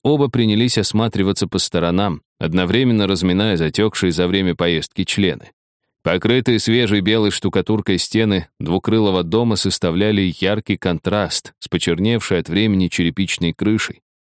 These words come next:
Небольшой палисадник с парой старых живописных фруктовых деревьев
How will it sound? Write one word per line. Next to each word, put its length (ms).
Небольшой 440
палисадник 600
с 80
парой 240
старых 380
живописных 640
фруктовых 500
деревьев 500